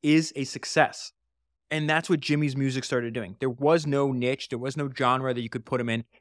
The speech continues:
In fact, he created his own genre. It's called trop rock, tropical rock.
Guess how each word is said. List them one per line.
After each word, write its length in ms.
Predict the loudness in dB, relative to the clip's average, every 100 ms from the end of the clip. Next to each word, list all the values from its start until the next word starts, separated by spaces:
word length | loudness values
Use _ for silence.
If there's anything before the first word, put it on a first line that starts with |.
| -12
In 80 | -2
fact, 220 | -2 -2
he 40 |
created 280 | -6 -4 -4
his 100 | -4
own 100 | -4
genre. 340 | 2 2 2
It's 120 | -4 -2
called 240 | -2 -2
trop 340 | 0 0 0
rock, 300 | -2 -4 -6
tropical 480 | -4 -4 -2 -4 -4
rock. 480 | -2 -2 -4 -14 -20